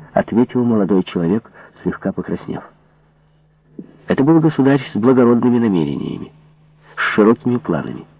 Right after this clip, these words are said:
Но выполнение их постоянно откладывалось из-за разных несчастий и борьбы, которую пришлось вести его первому министру Ришелье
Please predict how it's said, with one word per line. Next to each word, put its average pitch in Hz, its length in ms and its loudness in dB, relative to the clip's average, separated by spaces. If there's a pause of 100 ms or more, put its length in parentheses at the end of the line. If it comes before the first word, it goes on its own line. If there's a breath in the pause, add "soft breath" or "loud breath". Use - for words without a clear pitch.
(1200)
Но 104 220 2
выполнение 151 760 2
их - 280 0 (360 loud breath)
постоянно 143 600 2
откладывалось 127 720 0 (320 loud breath)
из-за 107 360 2
разных 123 380 0
несчастий 135 840 -2 (460 loud breath)
и 156 80 2
борьбы, 156 420 2
которую 95 440 0
пришлось - 460 -4
вести - 340 -2
его 92 220 2
первому 92 640 -2
министру 92 640 -2
Ришелье 90 580 -2